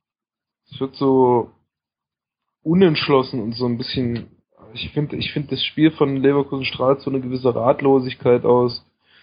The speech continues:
Sie schwanken so zwischen klugen Sachen und nur so Intensitätsgeballer und machen dieses Intensitätsgeballer, ähm,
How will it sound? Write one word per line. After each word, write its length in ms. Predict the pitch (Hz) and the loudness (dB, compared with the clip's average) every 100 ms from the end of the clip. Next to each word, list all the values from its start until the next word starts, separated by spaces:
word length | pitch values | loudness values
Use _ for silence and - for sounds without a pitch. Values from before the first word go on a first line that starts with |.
| _ | _
Sie 100 | - | -2
schwanken 460 | 117 123 143 160 147 | 0 2 2 2 0
so 120 | 143 | 0
zwischen 760 | - 131 - 135 127 117 - - - - - - - | 0 -2 -2 0 -2 -6 -12 -20 -20 -20 -20 -20 -12
klugen 460 | - 151 190 196 175 | -4 0 2 2 2
Sachen 440 | 156 190 196 180 | 2 2 0 0
und 200 | 131 131 | -2 -4
nur 120 | 147 147 | -2 2
so 120 | 147 | 2
Intensitätsgeballer 1200 | 143 147 139 127 147 156 - 185 143 151 185 170 | 0 -2 -2 -2 0 0 2 0 2 4 4 4
und 100 | 131 | 2
machen 240 | 135 165 | -2 -2
dieses 280 | 143 139 - | -4 -4 -6
Intensitätsgeballer, 1900 | - 131 131 123 139 143 - - - - 135 123 135 143 135 120 82 - - | -8 -6 -6 -4 -4 -6 -8 -20 -20 -12 -10 -4 2 4 6 4 0 -8 -6
ähm, 680 | 127 127 127 123 123 120 | 0 2 2 0 -2 -6